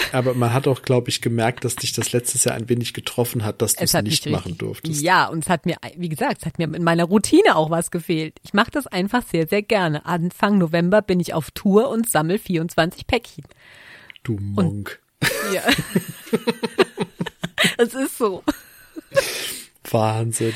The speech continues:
Speaker 2: Ja, da hat mich was aus meiner Struktur geholt und zwar vehement.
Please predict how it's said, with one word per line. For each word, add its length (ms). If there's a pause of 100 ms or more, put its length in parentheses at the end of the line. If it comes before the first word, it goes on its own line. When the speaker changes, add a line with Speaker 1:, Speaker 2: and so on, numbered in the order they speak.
(380)
Speaker 2:
Ja, 180
da 100
hat 200
mich 180
was 180
aus 160
meiner 240
Struktur 460
geholt 300
und 140
zwar 260
vehement. 540